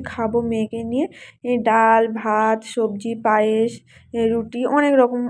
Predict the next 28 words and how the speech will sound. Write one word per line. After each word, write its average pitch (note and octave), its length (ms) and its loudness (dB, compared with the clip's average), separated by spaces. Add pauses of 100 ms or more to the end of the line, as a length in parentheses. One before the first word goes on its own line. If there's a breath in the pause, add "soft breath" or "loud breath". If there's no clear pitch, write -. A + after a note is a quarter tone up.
(100)
উম, A#3 260 -4
অনেক A#3 260 -2
কিছুই B3 300 -6
দিয়েছিল। A3 440 -2 (340 loud breath)
তো B3 180 -6
তারপরে A3+ 480 2
এই A3+ 120 -2
যে A#3 100 -2
মেয়েকে A3 340 -2
খাইয়ে A3 360 -2
দিচ্ছিলাম A#3 560 -8
আর A3 120 -2
আমিও G#3 340 -8 (100)
খাচ্ছিলাম। A3 500 -10 (420 loud breath)
আম, A#3 200 -4
তারপরে A3 360 2
ওকে A3 240 2
একাকে A3 400 0
নিয়ে A3+ 260 -6
তো B3+ 160 -4
মানে A3+ 280 -2
খুবই C4 280 -4
কষ্ট G#3+ 300 -6
হচ্ছিল। A3+ 260 -4
তারপরে G#3+ 380 -2
দেখো G#3+ 340 -4
এই A3+ 160 0
যে G#3+ 120 -8